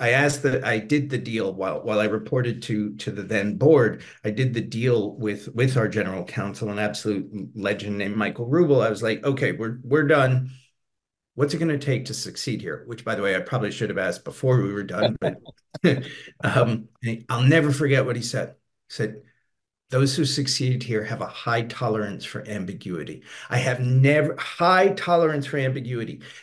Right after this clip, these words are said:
That's what everybody needs today, marketers in particular, and I've never hired anyone since who doesn't have a high tolerance for ambiguity, regardless of what I'm hiring them for.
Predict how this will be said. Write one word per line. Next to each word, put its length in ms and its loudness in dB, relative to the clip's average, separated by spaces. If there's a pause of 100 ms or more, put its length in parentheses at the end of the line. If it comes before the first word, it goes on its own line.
That's 220 2
what 120 2
everybody 580 2
needs 380 -2
today, 240 2
marketers 640 2
in 100 -4
particular, 520 -2
and 120 -2
I've 160 -4
never 500 4
hired 460 2
anyone 420 -2
since 600 -4 (300)
who 100 0
doesn't 260 4
have 140 6
a 60 0
high 240 -2
tolerance 460 -4
for 100 -6
ambiguity, 580 -2
regardless 680 -4
of 80 -8
what 120 0
I'm 120 -4
hiring 400 -4
them 140 -10
for. 320 -10